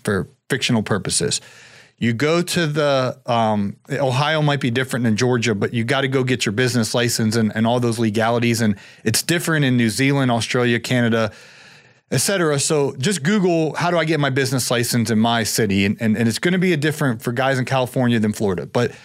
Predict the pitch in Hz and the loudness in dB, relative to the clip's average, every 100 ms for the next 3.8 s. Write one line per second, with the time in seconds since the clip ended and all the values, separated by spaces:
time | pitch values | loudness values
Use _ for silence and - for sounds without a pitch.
0 | - - _ - 151 147 175 190 185 190 | -20 -20 _ -4 -4 -2 -2 0 0 -2
1 | - 220 185 180 139 - _ _ _ _ | -2 0 2 0 -2 -8 _ _ _ _
2 | _ 110 127 180 165 156 - 139 117 110 | _ -10 -2 0 2 0 0 -2 0 0
3 | 101 - 196 190 - 143 - | -2 0 0 0 0 -2 -4